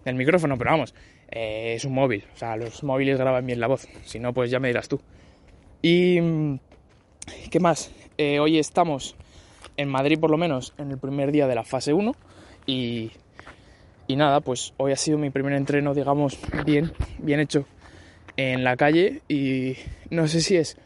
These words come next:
porque he entrenado en unas barras en las que no estoy acostumbrado o qué, pero ha sido, o sea, me he visto un poco bajo de forma, pero supongo que es normal. Y os comento esto porque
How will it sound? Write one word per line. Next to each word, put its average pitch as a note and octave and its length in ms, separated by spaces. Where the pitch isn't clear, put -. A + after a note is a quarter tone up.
porque C3+ 320
he - 20
entrenado D3 340
en D3+ 60
unas C#3+ 140
barras D3+ 300
en C3 80
las B2 120
que - 80
no C#3+ 80
estoy C#3+ 140
acostumbrado C#3+ 540
o C3+ 120
qué, F3 160
pero B2+ 160
ha - 20
sido, C3+ 340
o B2+ 40
sea, - 160
me C3 80
he - 20
visto C3+ 240
un B2 120
poco C#3+ 180
bajo C3+ 240
de B2 80
forma, D#3+ 300
pero D#3 100
supongo D3 280
que D3+ 60
es D3+ 60
normal. C3 360
Y C#3+ 120
os C3 80
comento C#3+ 360
esto D3+ 200
porque A#2 540